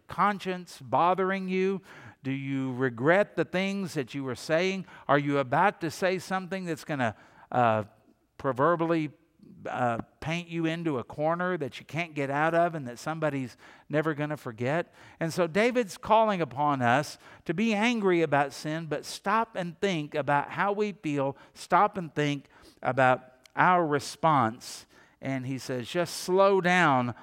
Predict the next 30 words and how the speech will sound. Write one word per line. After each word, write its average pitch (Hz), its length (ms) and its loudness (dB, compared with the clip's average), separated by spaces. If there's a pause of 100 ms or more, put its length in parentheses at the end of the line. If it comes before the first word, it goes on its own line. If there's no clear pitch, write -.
(160)
on 127 220 2
all 120 240 2
of 107 80 -6
that 120 260 -2
because 135 300 -10
we 135 80 -10
get 175 240 -6
too 156 220 -6
rash, 190 500 0
we 127 140 -6
get 131 280 -4
too 131 300 -6
angry, 190 540 0 (320)
and 131 160 -2
we, 127 200 -2
uh, 120 140 0
let 143 220 0
our 127 140 2
tongue 175 440 -2
run 160 220 2
away 151 260 2
with 165 180 -2
us." 151 160 -10
And 160 140 -8
you 190 80 -8
remember 190 480 -4
going 156 300 -6
back 156 240 -2
to 170 100 -8
James, 185 540 -6